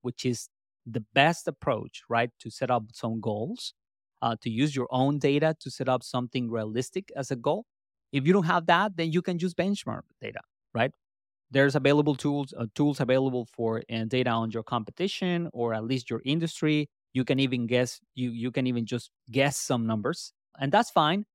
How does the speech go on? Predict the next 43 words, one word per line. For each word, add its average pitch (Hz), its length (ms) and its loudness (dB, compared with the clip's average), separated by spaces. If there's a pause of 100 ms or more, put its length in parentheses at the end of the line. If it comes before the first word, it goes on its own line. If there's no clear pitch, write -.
(240)
The 135 140 6
overall 220 400 8
point 190 340 2
of 151 140 -6
the 131 100 -2
goal 139 540 8
is 131 160 -4
to - 140 -8
have 135 280 0 (840)
something 170 640 0
to 139 140 -2
walk 135 540 -2
toward, 123 640 0 (300)
not 151 180 6
necessarily 165 500 0 (100)
to, 117 260 -8 (120)
to 117 260 -6
meet 123 540 -2
the 147 80 -2
goal 127 400 0
all 120 240 -2
the - 80 -20 (120)
time, - 300 -10 (340)
right? 107 240 -4 (380)
And 135 420 0
typically 170 400 2
what 139 180 2
will 123 100 -4
happen 185 320 2
is 131 160 -2
that 110 240 -2
you 131 100 4
will 165 120 6
have 156 180 0
a 160 60 -2
plan, 117 480 0 (160)
and 120 240 0
during 180 300 2
implementation, 143 760 0
you 123 180 0
will 160 160 -2
discover 156 460 -2
stuff, - 440 -10